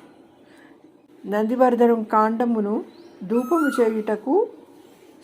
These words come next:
సుగంధ ద్రవ్యములు తయారు చేయడంలోనూ ఉపయోగించవచ్చు. నందివర్ధనం చర్మ వ్యాధులకు కూడా ఔషధంలా ఉపయోగిస్తుంది.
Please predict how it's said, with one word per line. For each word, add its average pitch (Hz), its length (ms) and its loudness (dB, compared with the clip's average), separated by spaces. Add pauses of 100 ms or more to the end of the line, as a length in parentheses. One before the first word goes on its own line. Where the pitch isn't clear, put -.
సుగంధ 240 340 2
ద్రవ్యములు 214 840 2 (100)
తయారు 208 460 2
చేయడంలోనూ 196 560 -2
ఉపయోగించవచ్చు. 185 960 -6 (2250)
నందివర్ధనం 233 840 0 (380)
చర్మ 214 240 0
వ్యాధులకు 240 600 2
కూడా 233 300 2
ఔషధంలా 220 560 -2
ఉపయోగిస్తుంది. 180 840 -6